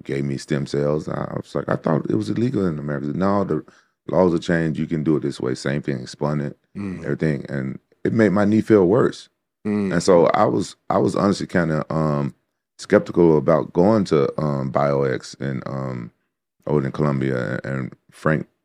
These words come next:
Speaker 1: Mir told me about it. He said, "No, man, it's good. It works, worked wonders for me." And so I looked at it a little bit. I was like, "Okay,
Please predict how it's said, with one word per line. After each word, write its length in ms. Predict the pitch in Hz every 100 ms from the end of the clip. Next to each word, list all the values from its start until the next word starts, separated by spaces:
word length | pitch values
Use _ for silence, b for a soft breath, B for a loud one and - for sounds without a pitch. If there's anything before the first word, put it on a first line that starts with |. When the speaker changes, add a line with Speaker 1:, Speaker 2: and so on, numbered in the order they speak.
| -
Speaker 1:
Mir 240 | 82 87
told 220 | - 67
me 80 | 64
about 220 | 62 62
it. 0 |
He 60 | 65
said, 80 | 60
"No, 180 | 76 107
man, 160 | 76 85
it's 100 | -
good. 240 | 101 80
It 60 | 85
works, 200 | 85 - B B -
worked 200 | 87 80
wonders 380 | 90 - 82 -
for 100 | 73
me." 160 | 101
And 120 | 85
so 100 | 73 62
I 60 |
looked 240 | 73 82 80
at 100 | 78
it 40 |
a 80 | 76
little 80 | 80
bit. 140 | -
I 40 | 85
was 80 |
like, 100 | - 208 208
"Okay, 260 | - 90